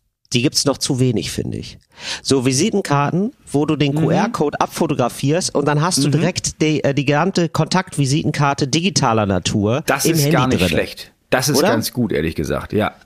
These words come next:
Speaker 1: Da bitte dran arbeiten, Leute.
Speaker 2: Das
Speaker 1: Es
Speaker 2: ist
Speaker 1: gibt
Speaker 2: gut,
Speaker 1: ja hier
Speaker 2: weil
Speaker 1: von
Speaker 2: du
Speaker 1: uns
Speaker 2: haben
Speaker 1: immer so ein bisschen Arbeitsaufträge.
Speaker 2: Du
Speaker 1: Das
Speaker 2: brauchst
Speaker 1: fänd
Speaker 2: ja
Speaker 1: ich
Speaker 2: auch
Speaker 1: gut.
Speaker 2: nur eine Karte dann noch. Und dann könntest du,
Speaker 1: Ja.
Speaker 2: da musst du auch nicht diese,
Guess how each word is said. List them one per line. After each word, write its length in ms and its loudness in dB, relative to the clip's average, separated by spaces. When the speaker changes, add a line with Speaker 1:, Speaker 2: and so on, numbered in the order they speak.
Speaker 1:
Da 140 2
bitte 280 -2
dran 200 0
arbeiten, 400 2
Leute. 340 0
Speaker 2:
Das 160 0
Speaker 1:
Es 40 0
Speaker 2:
ist 80 0
Speaker 1:
gibt 80 -2
Speaker 2:
gut, 100 2
Speaker 1:
ja 80 2
hier 120 2
Speaker 2:
weil 60 0
Speaker 1:
von 100 0
Speaker 2:
du 60 0
Speaker 1:
uns 100 2
Speaker 2:
haben 80 2
Speaker 1:
immer 140 0
so 80 0
ein 60 -4
bisschen 200 0
Arbeitsaufträge. 840 -2
Speaker 2:
Du 100 0
Speaker 1:
Das 120 -2
Speaker 2:
brauchst 140 0
Speaker 1:
fänd 100 -2
Speaker 2:
ja 60 0
Speaker 1:
ich 40 0
Speaker 2:
auch 40 -2
Speaker 1:
gut. 80 -2
Speaker 2:
nur 140 0
eine 220 0
Karte 420 -2
dann 200 -2
noch. 300 -8
Und 120 -2
dann 120 0
könntest 320 -2
du, 60 2
Speaker 1:
Ja. 80 0
Speaker 2:
da 100 0
musst 220 -2
du 60 0
auch 60 0
nicht 140 -2
diese, 220 0